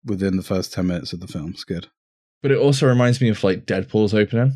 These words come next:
Speaker 2: You know, like, the,
Speaker 1: Like
Speaker 2: the first time you see Deadpool and it's all, like, the stupid ass,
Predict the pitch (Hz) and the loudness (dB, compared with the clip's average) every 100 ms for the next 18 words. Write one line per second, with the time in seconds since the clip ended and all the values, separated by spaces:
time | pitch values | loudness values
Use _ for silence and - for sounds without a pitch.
0 | - _ _ _ _ _ _ _ 101 117 | -4 _ _ _ _ _ _ _ -2 0
1 | 110 101 117 101 110 - 123 117 120 113 | 2 4 4 4 2 4 4 4 2 2
2 | - 98 110 95 - 82 80 82 - 82 | 2 2 4 2 2 2 2 -2 -2 0
3 | 85 78 - - - - 92 95 92 85 | 0 0 -4 -6 -6 -4 -2 0 0 0
4 | - - | -2 -10